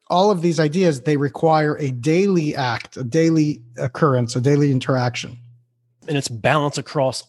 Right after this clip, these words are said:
Speaker 2: all of those areas. I get it. I, I understand that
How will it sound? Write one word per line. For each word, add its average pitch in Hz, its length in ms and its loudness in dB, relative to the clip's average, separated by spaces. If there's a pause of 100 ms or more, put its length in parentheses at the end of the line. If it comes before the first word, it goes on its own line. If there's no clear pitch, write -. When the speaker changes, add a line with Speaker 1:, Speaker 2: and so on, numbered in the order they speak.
Speaker 2:
all 135 240 -2
of 127 100 -6
those 110 240 -6
areas. - 600 -16 (600)
I 196 100 4
get 156 220 2
it. 113 160 -6
I, 170 160 2 (220)
I 170 160 2
understand 156 800 -2 (240)
that 131 340 -2